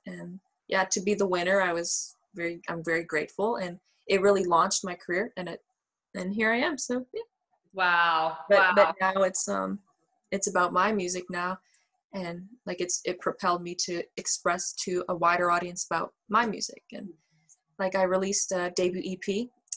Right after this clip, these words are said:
Speaker 1: uh, before, uh, covid back in February, and it's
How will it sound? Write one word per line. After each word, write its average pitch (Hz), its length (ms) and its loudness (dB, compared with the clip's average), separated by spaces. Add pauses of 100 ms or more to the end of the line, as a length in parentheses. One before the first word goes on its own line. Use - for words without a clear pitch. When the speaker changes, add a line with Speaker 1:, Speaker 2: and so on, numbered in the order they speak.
Speaker 1:
uh, 180 300 -8 (120)
before, 185 520 -4 (160)
uh, 175 260 -6 (180)
covid 185 440 -6
back 180 260 -8
in 175 260 -12 (140)
February, 185 600 -4
and 180 100 -6
it's - 240 -10